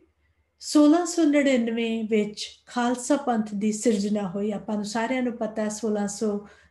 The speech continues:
ਨੜਿਨਵੇਂ ਵਿਸਾਖੀ ਦਾ ਦਿਨ, ਜਦੋਂ, ਜਿਹੜੀ ਅਸੀਂ ਵਿਸਾਖੀ ਮਨਾਉਂਦੇ ਹਾਂ, ਖਾਲਸਾ ਪੰਥ ਦਾ ਸਿਰਜਣਾ ਦਿਵਸ ਮਨਾਉਂਦੇ ਹਾਂ।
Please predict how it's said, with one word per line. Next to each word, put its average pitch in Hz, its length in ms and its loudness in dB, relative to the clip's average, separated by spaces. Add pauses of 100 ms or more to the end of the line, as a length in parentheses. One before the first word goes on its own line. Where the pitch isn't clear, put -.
ਨੜਿਨਵੇਂ 208 560 2
ਵਿਸਾਖੀ 214 560 -4
ਦਾ 196 220 -4
ਦਿਨ, 214 560 -2 (420)
ਜਦੋਂ, 220 280 0
ਜਿਹੜੀ 220 300 0
ਅਸੀਂ 214 220 -4
ਵਿਸਾਖੀ 214 640 -4
ਮਨਾਉਂਦੇ 214 540 0
ਹਾਂ, 220 260 -2
ਖਾਲਸਾ 202 720 -4 (320)
ਪੰਥ 214 280 0
ਦਾ 202 240 -2
ਸਿਰਜਣਾ 208 520 0
ਦਿਵਸ 208 360 -4
ਮਨਾਉਂਦੇ 247 560 0
ਹਾਂ। 269 320 -10